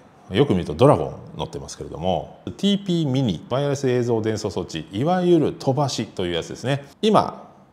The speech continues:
このカメラで撮っている映像を、上にある映像伝送装置、送信機からこっちの受信機で受けて、このモニターに表示しています。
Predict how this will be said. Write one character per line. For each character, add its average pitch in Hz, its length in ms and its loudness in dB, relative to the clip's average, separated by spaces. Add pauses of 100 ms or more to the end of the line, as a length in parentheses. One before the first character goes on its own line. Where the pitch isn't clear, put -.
こ 156 140 2
の 156 120 8
カ 151 140 4
メ 139 100 4
ラ 92 120 6
で 87 100 2
撮 110 140 2
っ 104 40 0
て - 200 -6
い 76 100 0
る 76 160 -4
映 80 140 -2
像 80 160 -6
を、 87 520 0 (1000)
上 127 220 8
に 131 120 4
あ 123 80 4
る 95 360 0 (200)
映 87 200 -4
像 90 160 -2
伝 87 120 -4
送 90 120 -8
装 85 120 -6
置、 80 140 -10
送 143 240 4
信 127 180 0
機 - 120 -10
か 98 80 2
ら 120 180 2
こ - 160 0
っ 123 40 0
ち - 80 -4
の 156 100 2
受 123 180 2
信 175 180 2
機 127 120 0
で 107 80 4
受 107 160 0
け - 40 -4
て、 156 180 2
こ 131 180 -2
の 139 80 0
モ 123 100 2
ニ 117 100 0
タ 113 120 0
ー - 20 0
に 120 180 -4
表 85 180 -2
示 80 120 -10
し - 60 -16
て 80 280 -8
い 71 60 -10
ま 67 160 -10
す。 - 220 -16